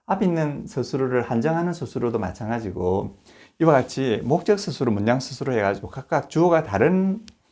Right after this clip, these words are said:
얘는 주어를, 문장 주어를 주어로 삼는 서술어고 얘는 문장의 목적어를 주어로 삼는 서술어이긴 하지만 둘 다 서술어란 말이에요.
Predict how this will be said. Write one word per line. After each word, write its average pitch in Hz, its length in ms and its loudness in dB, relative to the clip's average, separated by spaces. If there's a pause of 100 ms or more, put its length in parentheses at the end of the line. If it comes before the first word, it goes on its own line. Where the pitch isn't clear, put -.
(420)
얘는 165 280 6
주어를, 180 460 4 (1400)
문장 143 320 6
주어를 185 640 4 (180)
주어로 147 260 4
삼는 110 300 0
서술어고 110 520 0
얘는 147 280 0 (240)
문장의 120 280 2
목적어를 190 720 4
주어로 135 280 -2
삼는 110 260 -8
서술어이긴 123 540 -8
하지만 151 480 -6 (420)
둘 123 200 4
다 196 140 8
서술어란 143 580 -2
말이에요. 110 300 -8